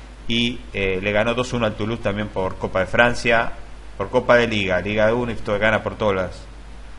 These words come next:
por todas las competiciones. P S G dos a uno le ganó el último partido en el Parque de los Príncipes el cuatro de octubre de dos mil quince al Marsella,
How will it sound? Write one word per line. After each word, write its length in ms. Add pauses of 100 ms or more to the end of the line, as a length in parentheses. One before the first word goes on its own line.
(460)
por 100
todas 160
las 100
competiciones. 720 (280)
P 80
S 200
G 340 (680)
dos 300 (100)
a 120
uno 200
le 100
ganó 240
el 80
último 300
partido 460
en 80
el 80
Parque 280
de 60
los 120
Príncipes 640
el 80
cuatro 300
de 60
octubre 220
de 60
dos 80
mil 100
quince 280
al 60
Marsella, 680